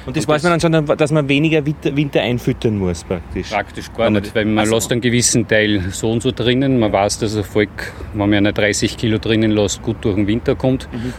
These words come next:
Speaker 2: Und dann zusätzlich schaut man noch, was dazu kommt, ist eine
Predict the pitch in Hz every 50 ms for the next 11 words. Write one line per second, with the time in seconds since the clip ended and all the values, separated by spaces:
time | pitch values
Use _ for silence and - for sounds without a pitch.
0 | - - 123 127 131 - 131 123 123 110 - - 135 - 139 123 - - 127 120
1 | 104 - - 110 107 104 123 117 107 107 107 104 - - - - - - - -
2 | - - - - - - - - - - - - 104 98 - - 90 - - 117
3 | 113 - - 123 113 113 98 107 98 - - 107 98 95 101 107